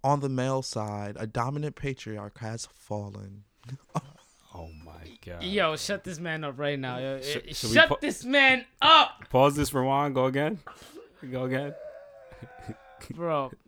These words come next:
Speaker 1: I, that just flo-, flowed out my mouth. Yeah, I'm sorry. Um, <clears throat> nah, but <laughs> honestly, um,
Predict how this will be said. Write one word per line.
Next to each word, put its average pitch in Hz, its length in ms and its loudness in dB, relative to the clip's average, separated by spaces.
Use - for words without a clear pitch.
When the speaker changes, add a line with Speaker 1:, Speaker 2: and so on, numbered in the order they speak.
Speaker 1:
I, 214 480 -2
that 185 180 6
just - 300 -4
flo-, 156 200 0
flowed 151 600 4
out 135 180 2
my 113 100 2
mouth. 120 400 2
Yeah, 110 200 -2
I'm 127 100 -12
sorry. - 280 -12
Um, 151 800 4
<clears throat> - 300 -20
nah, 147 240 6
but 135 260 4
<laughs> - 220 0
honestly, 170 580 0
um, 117 400 -4